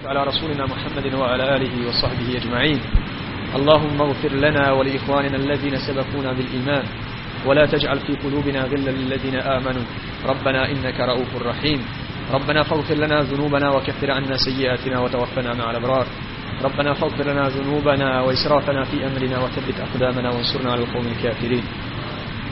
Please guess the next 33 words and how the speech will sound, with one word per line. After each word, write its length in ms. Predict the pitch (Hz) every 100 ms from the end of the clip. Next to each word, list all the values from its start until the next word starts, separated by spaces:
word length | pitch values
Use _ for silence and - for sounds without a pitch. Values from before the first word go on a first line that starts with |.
| - -
ربنا 360 | 135 - 165 160
لا 100 | 156
تجعلنا 440 | 151 143 160 151
فتنة 440 | 143 156 151 147
للذين 440 | 143 143 139 135 135
كفروا 380 | 151 139 135 131
واغفر 280 | 135 131
لنا 220 | 135 131 131
ربنا 420 | 127 131 127 123
إنك 320 | 127 123 131
أنت 220 | 127 127
العزيز 380 | 120 117 117 117
الحكيم. 440 | 113 - - 123 101 - - - - -
ربنا 340 | 139 143 165
ظلمنا 400 | 147 151 156 147
أنفسنا 600 | 147 139 156 143 135 120 104 - - - -
ظلما 240 | 151 170 143
كثيرا 360 | 143 139 165
ولا 240 | 147 147 147
يغفر 320 | 156 156 160
الذنوب 360 | 139 151 156 151
إلا 420 | 147 147 143 143
أنت 200 | 139 143
فاغفر 360 | 127 147 123
لنا 260 | 139 139 135
مغفرة 440 | 131 123 139 -
من 100 | 131 123
عندك 260 | 131 127
وارحمنا 600 | 123 120 - 143 135 131
إنك 320 | 139 127 123
أنت 260 | 120 123 117
الغفور 340 | 120 110 127
الرحيم. 300 | 117 113 135